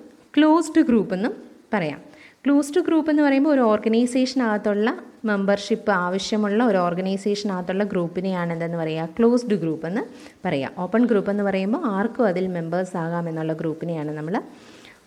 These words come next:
ഓപ്പൺ ഗ്രൂപ്പ് എന്ന് പറയുക. വേറെയും ക്ലാസിഫിക്കേഷൻസ് ഉണ്ട്. ഓർഗനൈസ്ഡ് ഗ്രൂപ്പ് എന്നും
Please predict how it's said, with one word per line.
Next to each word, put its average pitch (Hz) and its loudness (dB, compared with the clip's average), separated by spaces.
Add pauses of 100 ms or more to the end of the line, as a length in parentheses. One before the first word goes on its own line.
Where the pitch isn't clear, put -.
(140)
ഓപ്പൺ 190 0
ഗ്രൂപ്പ് 165 -2
എന്ന് 151 -8
പറയുക. - -10 (180)
വേറെയും 196 2
ക്ലാസിഫിക്കേഷൻസ് 214 -2
ഉണ്ട്. 190 -2 (340)
ഓർഗനൈസ്ഡ് 208 0
ഗ്രൂപ്പ് 190 -2
എന്നും 185 -4